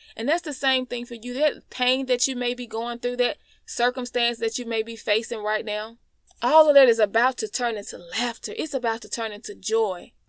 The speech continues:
And so what you have to do is continue to hold on, continue to believe, because when that promise arrives, you're not gonna second guess who it came from. You're gonna know that it came from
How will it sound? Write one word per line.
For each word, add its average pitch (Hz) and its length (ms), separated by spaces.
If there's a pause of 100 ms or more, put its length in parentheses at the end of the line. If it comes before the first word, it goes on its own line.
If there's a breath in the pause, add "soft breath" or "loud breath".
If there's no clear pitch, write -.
(240)
And 247 100
so 254 160
what 285 260
you 330 100
have 285 240
to 240 100
do 208 240
is 185 420 (240)
continue 311 480
to 240 140
hold 247 320
on, 202 360 (240)
continue 294 500
to 247 100
believe, 220 500
because 208 600 (340)
when 226 180
that 302 220
promise 269 420
arrives, 220 680 (920)
you're 285 140
not 285 180
gonna 220 240
second 233 420
guess 226 240
who 233 120
it 196 100
came 214 320
from. - 380 (760)
You're 254 140
gonna 220 220
know 208 480 (480)
that 220 100
it 202 180
came 233 300
from 208 180